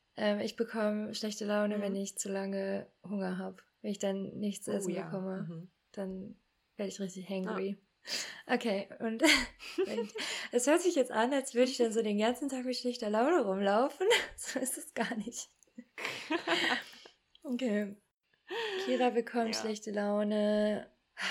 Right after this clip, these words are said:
Speaker 1: wenn das Wetter schlecht ist, würde ich jetzt sagen.
Speaker 2: Ja. Ja, das stimmt. Ich bin
Speaker 1: Ja.
Speaker 2: sehr anfällig dafür. Also mich, im Winter bin ich oft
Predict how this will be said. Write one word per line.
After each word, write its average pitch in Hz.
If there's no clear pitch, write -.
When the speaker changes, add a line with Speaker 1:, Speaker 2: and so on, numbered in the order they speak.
Speaker 1:
wenn 214
das 208
Wetter 226
schlecht 262
ist, 311
würde 220
ich 240
jetzt 247
sagen. 247
Speaker 2:
Ja. 170
Ja, 214
das 208
stimmt. 165
Ich 190
bin 208
Speaker 1:
Ja. 226
Speaker 2:
sehr 180
anfällig 175
dafür. 175
Also 185
mich, 190
im 202
Winter 202
bin 185
ich 185
oft -